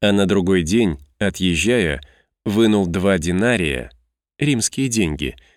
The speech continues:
бывшие тогда в обращении в Израиле, дал содержателю гостиницы и сказал ему:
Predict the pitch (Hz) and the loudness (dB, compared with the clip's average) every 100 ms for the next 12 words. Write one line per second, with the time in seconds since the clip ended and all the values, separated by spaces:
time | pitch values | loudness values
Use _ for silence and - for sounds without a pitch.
0 | - 87 92 - 90 85 82 101 87 82 | -10 -4 -2 -2 -4 -4 -4 -2 -2 -2
1 | 82 - 92 82 80 82 87 90 78 67 | -4 -4 -4 -4 -4 -4 -4 -2 -2 -4
2 | - - _ _ _ _ _ - 82 104 | -10 -18 _ _ _ _ _ -12 -2 4
3 | 131 123 120 110 98 113 107 98 90 90 | 4 4 2 0 2 0 0 0 0 0
4 | - 147 156 143 - 127 98 - _ - | 0 0 0 2 2 0 -2 -8 _ -6
5 | 139 - 120 101 87 80 71 62 | -4 -2 -2 0 0 -2 -6 -10